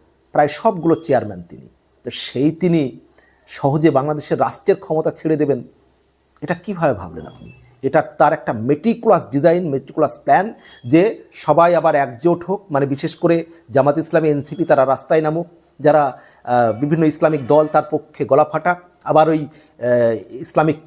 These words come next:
স্কলারের একাংশ তারা একেবারে ওয়াজ মেহফিলের মাঠ একবার কাঁপিয়ে দেক,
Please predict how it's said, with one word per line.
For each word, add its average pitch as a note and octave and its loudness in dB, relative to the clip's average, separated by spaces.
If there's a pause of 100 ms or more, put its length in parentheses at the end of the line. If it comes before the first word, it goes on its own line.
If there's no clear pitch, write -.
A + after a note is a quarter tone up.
(220)
স্কলারের E3 2
একাংশ D#3+ -2 (140)
তারা D3 2 (240)
একেবারে D3+ 2
ওয়াজ C#3+ 2
মেহফিলের D3+ 0
মাঠ C#3 -2
একবার C#3+ -2
কাঁপিয়ে G#3 2
দেক, G3 -2